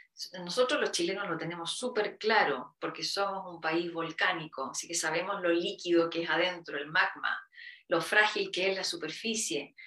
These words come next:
lo simple que es moverla para la, para la madre tierra y generar otra realidad planetaria.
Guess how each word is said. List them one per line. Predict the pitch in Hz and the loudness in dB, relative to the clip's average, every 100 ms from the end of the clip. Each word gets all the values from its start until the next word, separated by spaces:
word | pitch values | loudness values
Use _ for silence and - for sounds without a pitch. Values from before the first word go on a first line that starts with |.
| - - | -20 -10
lo | 190 190 - - | 4 4 4 -2
simple | - 277 247 202 202 | 0 2 2 2 2
que | 190 208 | 4 4
es | 214 | 4
moverla | 196 202 262 226 170 | 4 6 6 6 4
para | 170 165 | 6 6
la, | 165 160 156 - | 4 4 2 0
para | 170 165 165 | 4 4 4
la | 160 | 2
madre | 160 160 175 | 2 2 -2
tierra | 180 240 185 156 147 - _ - | 2 4 4 2 0 -4 _ -8
y | |
generar | 190 180 175 170 175 170 - _ _ _ - | -4 -2 0 4 4 2 -6 _ _ _ 6
otra | 277 - 160 | 6 6 2
realidad | 160 156 151 156 160 | 0 0 0 0 -2
planetaria. | 170 190 247 240 135 101 | -4 0 2 4 2 -2